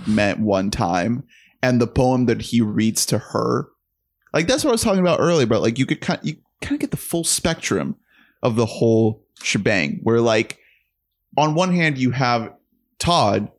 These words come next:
delivering this incredible, like, stream of consciousness, improvised, like, masterpiece on the spot. And then you have this guy who's, like, writing, like, a nice, sweet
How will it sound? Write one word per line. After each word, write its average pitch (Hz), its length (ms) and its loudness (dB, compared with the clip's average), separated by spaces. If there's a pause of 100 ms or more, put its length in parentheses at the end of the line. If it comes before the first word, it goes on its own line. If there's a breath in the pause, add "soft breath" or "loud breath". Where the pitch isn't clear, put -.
(260)
delivering 123 460 2
this 113 160 2
incredible, 120 760 0
like, 95 360 -2
stream 127 360 0
of 110 120 -2
consciousness, 113 760 0
improvised, 110 680 0
like, - 180 -2
masterpiece - 1120 -2 (440)
on 123 220 4
the 104 60 4
spot. 110 640 0 (960 soft breath)
And 175 240 4
then 175 220 2
you 175 120 4
have 180 160 0
this 165 160 2
guy 175 220 2
who's, 165 180 2
like, 170 360 0
writing, 135 400 0
like, 160 220 0
a 156 120 2
nice, 123 880 0 (480)
sweet 113 920 0